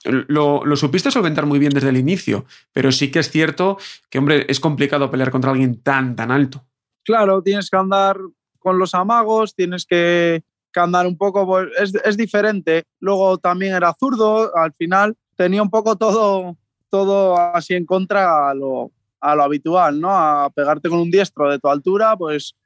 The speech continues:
Speaker 2: un zurdo de dos metros. Y ya no de dos metros, porque hay gente de dos metros que, que están compensados, pero él, él no está compensado, él tiene los brazos súper largos,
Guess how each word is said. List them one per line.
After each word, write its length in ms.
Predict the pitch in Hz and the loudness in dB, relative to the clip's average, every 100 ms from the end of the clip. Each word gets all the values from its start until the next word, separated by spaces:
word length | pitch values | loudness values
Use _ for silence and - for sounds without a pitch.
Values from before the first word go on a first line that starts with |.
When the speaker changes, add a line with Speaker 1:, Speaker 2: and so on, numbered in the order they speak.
| _ _ | _ _
Speaker 2:
un 200 | 170 165 | -2 0
zurdo 300 | 190 190 196 | 2 2 2
de 120 | 196 | 2
dos 260 | 170 165 147 | 2 0 0
metros. 500 | 170 143 131 127 - _ _ | -2 0 -2 -2 -6 _ _
Y 120 | - 156 | -2 0
ya 100 | 185 | 2
no 140 | 208 | 2
de 40 | |
dos 220 | 175 170 185 | 2 0 0
metros, 380 | 240 190 160 | -2 0 -4
porque 220 | - 143 185 | -4 -2 -2
hay 40 | |
gente 260 | 208 208 208 | -2 -2 0
de 80 | |
dos 220 | 196 190 196 | 2 0 0
metros 580 | 233 202 226 247 - - | -2 0 0 -2 -6 -2
que, 460 | 170 160 156 147 - _ _ _ _ | 0 2 0 -2 -6 _ _ _ _
que 60 | 160 | -2
están 260 | - 185 | 2 0
compensados, 800 | 190 185 170 151 202 190 156 - | 0 -2 -2 -2 0 0 0 -6
pero 240 | 151 151 165 | -4 -2 0
él, 240 | 170 175 _ _ - - | 2 0 _ _ -20 -16
él 720 | - 170 170 175 175 175 170 170 | -4 0 2 2 2 2 2 0
no 100 | 175 | -2
está 220 | - 160 | 0 0
compensado, 560 | 151 139 139 143 165 147 | 0 0 -2 0 0 0
él 100 | 135 | 0
tiene 200 | 156 147 | 0 0
los 140 | 143 | 0
brazos 400 | 160 156 156 139 | 0 0 -2 -4
súper 300 | 143 143 143 | -2 -2 0
largos, 760 | 175 202 185 185 185 185 180 | 0 0 0 -2 0 0 -2